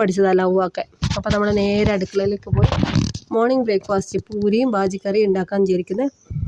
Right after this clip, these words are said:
അതിനുള്ള കൂട്ടൊക്കെ കുഴച്ച് വെച്ചു. മൈദയും ഗോതമ്പും കൂടി മിക്സ് ആക്കിയിട്ട് നമ്മളെ കൂട്ട് സെറ്റാക്കി വെച്ചിട്ടുണ്ട്. അപ്പോൾ ഇത്, ഇതിനുള്ള കറി ബാജി കറിയാണ്. ഉരുളക്കിഴങ്ങും ക്യാരറ്റും പച്ചമുളകും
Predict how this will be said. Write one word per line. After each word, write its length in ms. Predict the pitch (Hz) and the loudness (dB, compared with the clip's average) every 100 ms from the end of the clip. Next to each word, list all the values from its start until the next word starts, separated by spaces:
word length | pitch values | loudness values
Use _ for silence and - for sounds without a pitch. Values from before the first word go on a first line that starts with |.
| - | -4
അതിനുള്ള 320 | 202 208 208 208 | -2 0 0 0
കൂട്ടൊക്കെ 320 | 208 196 202 214 | -2 -2 -6 -4
കുഴച്ച് 300 | 202 196 - 190 | 0 -2 0 -2
വെച്ചു. 220 | - 247 294 _ _ _ _ _ - | -2 -6 -6 _ _ _ _ _ -4
മൈദയും 480 | 202 196 185 196 294 262 - - | 0 2 2 2 2 -2 -8 -6
ഗോതമ്പും 360 | 202 196 196 196 | -2 0 0 0
കൂടി 120 | 202 214 | 0 -2
മിക്സ് 220 | 202 - 196 | -4 -6 -4
ആക്കിയിട്ട് 320 | 190 190 294 320 _ - - _ | -2 0 0 -4 _ -20 -20 _
നമ്മളെ 220 | 220 202 196 | -2 -2 2
കൂട്ട് 200 | 214 214 233 | 0 0 0
സെറ്റാക്കി 360 | 185 185 170 190 | -2 -2 -2 -2
വെച്ചിട്ടുണ്ട്. 360 | 185 208 214 277 - - - - | -2 -4 -4 -4 -10 -20 -20 -10
അപ്പോൾ 160 | 240 269 | -4 -2
ഇത്, 140 | 254 254 254 - 240 | -2 0 -2 -2 -2
ഇതിനുള്ള 260 | 254 247 247 | 0 0 0
കറി 220 | 226 214 254 214 | -2 0 0 0
ബാജി 220 | 196 196 | -2 -2
കറിയാണ്. 360 | 190 175 170 190 262 - | -2 -2 -2 -2 -4 -4
ഉരുളക്കിഴങ്ങും 640 | 214 196 196 196 190 214 294 - | -2 -2 -2 -2 -2 0 -2 -4
ക്യാരറ്റും 420 | 208 190 185 240 285 | -2 -2 -2 -2 -4
പച്ചമുളകും 540 | 226 - 202 190 196 | -4 -6 -2 0 0